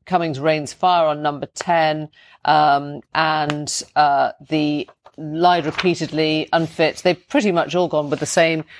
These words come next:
quotes. <laughs> Given that there were seven hours, um, we're still actually seeing pretty much the same.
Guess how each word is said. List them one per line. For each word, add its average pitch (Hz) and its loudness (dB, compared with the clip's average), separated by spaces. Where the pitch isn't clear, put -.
quotes. - 2
<laughs> - -16
Given 208 2
that 175 0
there 180 2
were 175 0
seven 170 0
hours, 151 -4
um, 165 2
we're 175 0
still 170 2
actually 156 -2
seeing 156 -2
pretty 156 -4
much - -8
the 151 -6
same. 143 -2